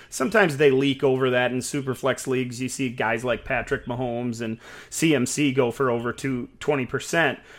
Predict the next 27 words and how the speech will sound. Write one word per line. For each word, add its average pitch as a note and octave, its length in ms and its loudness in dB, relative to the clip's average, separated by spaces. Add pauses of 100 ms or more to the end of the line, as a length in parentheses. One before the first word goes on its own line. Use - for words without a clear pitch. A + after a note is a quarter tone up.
(100)
But G3 140 0
that, A3+ 280 6
that's - 380 6
just - 240 -4
kind F3+ 180 4
of D3 60 0
a C#3+ 60 0
starting D#3 540 4
point. A2+ 340 -10
And C3+ 100 -6
depending D3+ 400 0
on C3+ 200 4
where C#3+ 200 8
you, C#3+ 220 6
which C#3+ 280 -2
season D#3 460 0
you're C3+ 120 4
looking D3 340 0
at C#3+ 240 6
and C3 100 -2
how, C#3 380 6
how D#3 160 4
much, D3 380 2
uh, B2+ 420 6
specific D3 560 -2
players D3+ 440 2
dominate C3 640 2